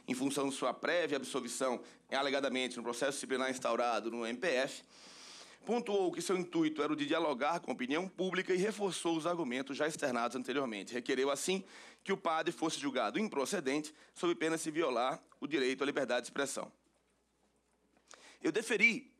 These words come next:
o, a baixa dos autos em diligência, ah, para a oitiva de uma, de uma testemunha, ah, que, embora extemporânea, né, foi, essa, esse pedido foi feito apenas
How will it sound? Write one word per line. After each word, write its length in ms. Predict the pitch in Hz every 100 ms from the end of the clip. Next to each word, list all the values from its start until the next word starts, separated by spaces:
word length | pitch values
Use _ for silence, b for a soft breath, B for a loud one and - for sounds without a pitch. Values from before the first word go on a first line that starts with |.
| -
o, 180 | 135 127
a 80 | 123
baixa 340 | 120 165 165
dos 180 | 131 127
autos 300 | 120 120 123
em 20 |
diligência, 720 | 127 135 123 147 151 - 85 - b b _
ah, 560 | - 113 117 110 110 98
para 180 | - 143
a 40 | 156
oitiva 580 | 147 - 202 185 135
de 100 | 120
uma, 500 | 123 123 120 113 107 101
de 80 | 120
uma 120 | 127
testemunha, 800 | - - 113 - 127 147 143 107 B B B B
ah, 120 | -
que, 120 | 120 160
embora 360 | 147 202 208
extemporânea, 840 | 160 - 147 143 135 156 165 180 190 - _
né, 200 | 120 123 123
foi, 100 | 131
essa, 320 | 143 147 131
esse 160 | 135 -
pedido 340 | 135 127 143
foi 120 | 139
feito 220 | 127 127
apenas 360 | - 151 151 131